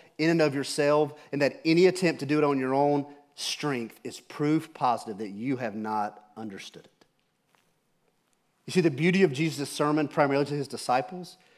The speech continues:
was that there also is an embedded invitation for others to get on the team. See, the only requirement for entering the kingdom, the only prerequisite for, for becoming a follower, the way to become the blessed person Jesus describes is found in the very first sentence where Jesus says, "Blessed are the poor in spirit,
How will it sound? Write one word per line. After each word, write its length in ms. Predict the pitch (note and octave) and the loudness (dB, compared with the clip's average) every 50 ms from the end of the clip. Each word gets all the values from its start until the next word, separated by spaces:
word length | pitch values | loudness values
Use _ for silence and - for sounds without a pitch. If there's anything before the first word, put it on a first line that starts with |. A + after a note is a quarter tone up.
| _ _ _ | _ _ _
was 160 | - C#3+ C#3+ D3 | -4 -2 0 0
that 120 | D3+ C3+ | 0 0
there 100 | C#3 C3+ | 0 0
also 400 | A#2+ B2 D3 D3+ - - D#3 D3 | 2 4 2 4 4 2 2 2
is 80 | C3+ C#3 | 2 0
an 80 | B2+ | -2
embedded 400 | B2 A#2 A2+ C3+ C3+ C#3 C#3 B2 | -2 -2 0 0 2 2 0 0
invitation 540 | B2+ B2 A#2+ A#2+ - C3 B2+ B2 - C3 A#2+ | -2 -4 -4 -4 -4 -4 -4 -4 -4 -8 -10
for 140 | - A#2+ G#2+ | -10 -10 -8
others 280 | A2+ B2+ A#2+ A2+ G#2 | -6 -6 -6 -8 -8
to 80 | - A2+ | -10 -10
get 100 | A#2 A2 | -10 -10
on 80 | G2+ F#2+ | -10 -12
the 60 | F2 | -14
team. 260 | - G#2+ F2+ E2+ - _ _ _ _ _ _ _ _ _ _ _ _ _ _ _ _ _ _ _ _ _ _ _ _ _ _ _ _ _ _ _ _ _ _ _ _ _ - | -16 -16 -18 -18 -20 _ _ _ _ _ _ _ _ _ _ _ _ _ _ _ _ _ _ _ _ _ _ _ _ _ _ _ _ _ _ _ _ _ _ _ _ _ 0
See, 120 | - E3 | 2 4
the 60 | E3+ | 6
only 180 | D#3+ E3+ F3+ F3+ | 6 6 6 6
requirement 540 | E3 B2 - E3 D#3+ D#3+ E3+ E3+ E3+ D3 B2 | 4 4 4 6 8 8 8 6 4 0 -2
for 80 | D3 | -2
entering 200 | C#3+ C#3+ D3 C#3+ | -2 -2 -2 -2
the 80 | C3+ B2+ | -4 -2
kingdom, 320 | - D#3 D3+ D#3+ D#3+ D3 | -2 0 0 2 2 2
the 80 | C#3+ C#3 | 2 2
only 180 | C#3+ D#3 D3+ | 2 2 0
prerequisite 580 | D3 - D#3 C#3+ C3+ C#3+ C#3+ C#3 C#3 - E3 B2 | -2 -2 -2 0 2 2 2 0 -2 -6 -6 -6
for, 100 | B2+ B2 | -8 -12
for 340 | - - B2+ - - D3+ C3+ | -14 -14 -18 -10 -6 -6 -6
becoming 360 | C3 - - D3 D3 D#3 C#3 | -4 -4 -2 0 0 0 0
a 60 | B2+ | -2
follower, 540 | - - C#3 C3+ C#3 D3+ D#3 D#3+ E3+ E3+ E3 - - - _ _ _ | -2 2 4 4 4 6 4 4 2 0 -2 -8 -16 -20 _ _ _
the 80 | - D3+ | 0 2
way 160 | C3+ D3 D#3 | 4 6 4
to 80 | D#3+ D#3 | 4 4
become 280 | D3 C3+ - D#3 D#3 | 2 0 -2 0 0
the 80 | C#3+ C#3 | 0 0
blessed 340 | B2 C#3 C#3 C#3+ C#3+ - - | 0 2 2 2 0 0 0
person 300 | D#3+ C#3+ - D3 C3+ B2+ | -2 0 0 -2 -6 -6
Jesus 460 | A#2 B2 C3 C#3+ C#3+ C3 C3+ - - | -4 -4 -4 -4 -4 -6 -8 -12 -12
describes 580 | B2+ - - - C3 B2+ B2+ C3 C3 B2+ B2 A#2+ | -14 -16 -12 -4 0 2 4 4 2 2 -2 -6
is 140 | A#2 - | -10 -8
found 160 | - C#3 C3 C3 | -6 -4 -4 -4
in 60 | A#2+ | -4
the 60 | A#2+ | -4
very 220 | A#2 B2+ C3 C#3 | -2 0 0 0
first 260 | C3+ - C3+ A#2+ - - | -2 -4 -8 -8 -8 -6
sentence 220 | C3+ B2 A#2+ A2 | -8 -8 -8 -8
where 100 | A#2+ A2 | -10 -10
Jesus 300 | A2 B2 B2 B2+ A#2+ - | -8 -8 -6 -8 -8 -8
says, 240 | - B2 B2 A#2 - - - - - _ - | -6 -6 -6 -8 -10 -18 -20 -20 -20 _ -12
"Blessed 440 | C3 B2 B2+ C3 C#3+ C#3+ - C#3+ C#3 | -6 -2 2 4 4 2 2 0 -2
are 60 | C3 | -2
the 80 | A#2+ A#2 | -2 -4
poor 220 | - B2 A2+ G#2+ | -6 -8 -8 -8
in 60 | F2+ | -10
spirit, 360 | - - - F2 E2+ - - | -12 -16 -20 -20 -20 -20 -20